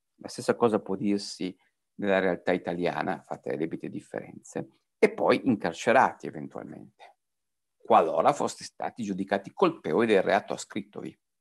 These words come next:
E questo è un dato. Nella Germania nazista, nell'Italia fascista, gli istituti nell'uno come nell'altro caso, della vecchia democrazia individuale e liberale, erano stati in parte neutralizzati, in parte disattivati, ma non negati.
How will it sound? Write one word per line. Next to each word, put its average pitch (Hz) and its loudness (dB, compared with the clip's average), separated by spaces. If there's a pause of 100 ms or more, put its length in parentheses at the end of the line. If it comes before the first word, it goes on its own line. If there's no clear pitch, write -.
(1800)
E 190 4
questo 208 4
è 220 10
un 202 6
dato. - 4 (560)
Nella 131 8
Germania 135 6
nazista, 107 2
nell'Italia 170 4
fascista, - 0 (160)
gli 175 4
istituti 196 0 (880)
nell'uno 147 6
come 127 2
nell'altro 127 6
caso, 90 2
della 98 6
vecchia 127 6
democrazia 117 2
individuale 107 4
e - 2
liberale, 131 2
erano 104 2
stati 107 0
in 90 -6
parte 107 0
neutralizzati, 92 -2
in 127 -2
parte 113 -4
disattivati, 120 0
ma 131 2
non 135 2
negati. 113 -2